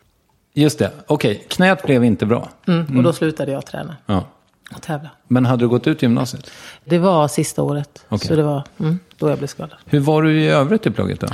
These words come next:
Speaker 2: Ytterst, eh, medelmåttig.
Speaker 1: Jaså?
Speaker 2: Ja, ansträngde mig inte alls. Medelmåttig och, eh, pinsam i min medelmåttighet. Jag kan förnimma med klarhet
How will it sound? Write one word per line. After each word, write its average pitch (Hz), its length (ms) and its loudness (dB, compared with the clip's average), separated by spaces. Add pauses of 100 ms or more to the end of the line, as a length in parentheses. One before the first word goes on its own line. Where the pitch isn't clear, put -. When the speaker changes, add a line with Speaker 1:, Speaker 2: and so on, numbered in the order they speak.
(320)
Speaker 2:
Ytterst, - 580 0
eh, 147 160 4
medelmåttig. 139 680 0 (160)
Speaker 1:
Jaså? 120 400 -2
Speaker 2:
Ja, 147 220 0
ansträngde 151 540 0
mig 143 120 0
inte 143 200 -4
alls. 151 320 -8 (420)
Medelmåttig 185 720 2
och, - 340 0
eh, 147 260 2
pinsam 220 800 2
i 180 240 0
min 147 440 -2
medelmåttighet. 147 800 -4 (180)
Jag 175 260 0
kan 180 220 -2
förnimma 170 640 2
med 165 280 2
klarhet 180 960 0